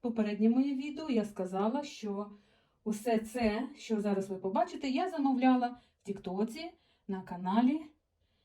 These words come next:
М'ясні вироби Ауріка. От вже один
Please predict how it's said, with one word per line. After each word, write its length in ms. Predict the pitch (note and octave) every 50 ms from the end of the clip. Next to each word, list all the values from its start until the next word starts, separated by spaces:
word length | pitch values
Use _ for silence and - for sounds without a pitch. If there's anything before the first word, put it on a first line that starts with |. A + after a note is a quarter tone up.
| _ _ _ _ _ _ _ _ _ _ _ _ _ _ _ _ _ _ _ _ -
М'ясні 460 | A3 G3+ - - A3 G#3+ G3+ G3 F#3
вироби 760 | E3 F#3+ G3 G#3+ B3 C4+ C#4+ C#4 B3+ B3 C#4 D4+ F4 F#4+ F#4+ - - _ _ _ _
Ауріка. 800 | - - A3 A3+ A3+ A3 A3 G#3+ G3 - C#3+ - - F#3+ F#3+ G3 - _ _ _ _ _ _ _ _ _ _ _ _ _ _ _ _ _ _ _ _ _ _ _
От 180 | - C4 C4 A3
вже 420 | A3 A#3 A3+ B3+ B3 A3+ A3 A3 - - - _ _ _ _ _
один 440 | - G#3+ G3+ - A3+ A3 G3+ G3+ -